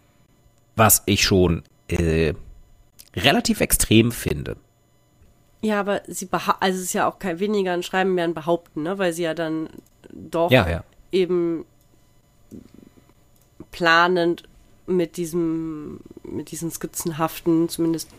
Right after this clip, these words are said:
Speaker 2: deutet sie das ja an. Und da
Speaker 1: Mhm.
Speaker 2: finde ich an der Stelle schade, also das, was du schon angedeutet hast, dieses schade ist, dass es so ein, so ein rauskommt oder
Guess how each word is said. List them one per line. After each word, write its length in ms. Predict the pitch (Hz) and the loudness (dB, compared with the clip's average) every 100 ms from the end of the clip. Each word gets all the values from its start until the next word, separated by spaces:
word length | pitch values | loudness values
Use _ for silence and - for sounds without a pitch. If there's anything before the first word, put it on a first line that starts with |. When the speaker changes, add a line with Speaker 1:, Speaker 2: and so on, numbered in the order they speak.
| - | -6
Speaker 2:
deutet 320 | 170 160 160 - | 0 0 -2 -8
sie 100 | 160 | -6
das 180 | 151 | -6
ja 140 | 151 151 | -6 -4
an. 440 | - 156 180 226 - _ - - - - _ _ _ _ _ _ - | 0 2 0 -2 -10 _ -20 -20 -20 -20 _ _ _ _ _ _ -4
Und 180 | 196 180 | 0 4
da 140 | 185 | 4
Speaker 1:
Mhm. 40 | 170 | 4
Speaker 2:
finde 220 | 226 214 | -2 -4
ich 140 | - | -4
an 100 | 185 | -2
der 160 | 185 190 | 0 -2
Stelle 300 | - 196 190 | -4 -8 -8
schade, 640 | - 170 175 196 202 196 - | -6 -4 -2 -2 -4 -6 0
also 240 | 185 165 - - - - | -2 -2 -12 -18 -16 -4
das, 240 | 175 175 | -4 -2
was 160 | 175 - | -6 -4
du 140 | 247 | -6
schon 180 | 262 247 | -4 -4
angedeutet 580 | 214 233 220 214 208 - | -2 -4 -2 -2 -2 -4
hast, 280 | 208 - - | -4 -4 -6
dieses 360 | 175 175 - - | -6 -8 -12 -14
schade 380 | - 170 170 175 | -6 0 0 0
ist, 220 | 170 - | -6 -8
dass 100 | 170 | -10
es 140 | 170 - | -10 -6
so 80 | |
ein, 260 | 170 165 - | -4 -4 -8
so 120 | 165 | -4
ein 120 | 170 | -4
rauskommt 760 | 170 156 175 - - 165 165 - | 0 0 0 -2 -2 0 -2 -8
oder 320 | 160 160 156 | -10 -10 -10